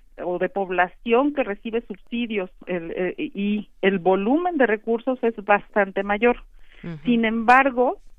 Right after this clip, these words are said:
Speaker 1: eh, pues, eh, no, eh, el modelo adoptado no, no parece ir hacia, eh, eh, la administración y la dispersión de los recursos a través de un banco comercial, sino que la va a realizar el propio gobierno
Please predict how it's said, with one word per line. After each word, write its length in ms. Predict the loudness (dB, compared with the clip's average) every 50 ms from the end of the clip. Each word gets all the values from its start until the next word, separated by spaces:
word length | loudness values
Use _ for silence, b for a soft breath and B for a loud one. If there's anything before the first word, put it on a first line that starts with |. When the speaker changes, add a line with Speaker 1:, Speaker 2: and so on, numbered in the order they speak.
| -14 -4 0
Speaker 1:
eh, 680 | 2 4 4 4 4 2 2 0 0 0 -2 -2 -4 -6 -10 -16 -12 -4
pues, 260 | 0 2 2 2 0 -2 -10 -14 -8
eh, 240 | -4 -2 0 0 0
no, 380 | -2 -4 -4 -2 0 0 0 0 0 -2 -2 -2
eh, 140 | -2 -2 0
el 200 | 2 2 2 0
modelo 520 | -2 -4 -2 0 2 2 2 2 2 0
adoptado 640 | -2 0 -2 -4 -6 -4 -2 0 0 0 0 -2 -4
no, 640 | -4 -4 -4 -2 -2 -2 0 0 0 -2 -2 -4 -6
no 360 | -6 -6 -4 -2 -2 -4 -4 -6 -14 -20 -6 0
parece 600 | 4 4 4 4 4 2 0 -2 -2 -2 0 0 0
ir 280 | 0 0 -4 -6 -8 -8 -2
hacia, 640 | 0 2 2 2 0 -6 -8 -4 0 2 2 0 0 -4 b b b b b b b 0
eh, 680 | 0 2 2 2 0 0 -2 -4 -6 -8 -12 -14 -16 -16 -16 -18 -18 -12 -4 -2
eh, 220 | 0 2 2 2 2
la 120 | 2 2
administración 1000 | 2 0 -2 -10 -8 -8 -10 -12 -12 -6 -2 -2 -2 -2 -2 -4 -4 -2 -2 -2
y 60 | -2
la 100 | -2 -2
dispersión 480 | -2 -4 -8 -6 -6 -6 -6 -6 -6
de 100 | -4 -2
los 180 | -2 -2 -2 -2
recursos 460 | -4 -4 -4 -4 -4 -2 -2 -2 -2 -4 -8 -16 -6 0
a 140 | 2 2 2
través 480 | 2 2 2 2 2 2 0 -4 -4 -4 -6
de 60 | -6
un 100 | -4 -2
banco 260 | -2 -4 -4 -6 -10
comercial, 500 | -8 -8 -6 -8 -6 -4 -4 -4 -4 -4 -6
sino 200 | -8 -8 -8 -6
que 120 | -4 -2
la 180 | 0 2 2 2
va 140 | 4 6 4
a 40 | 4
realizar 440 | 4 2 -2 -2 -4 -2 -2 0 0
el 140 | 0 -2
propio 320 | -2 -4 -4 -2 0 0 2
gobierno 640 | 2 2 2 4 2 2 2 0 0 -2 -2 -4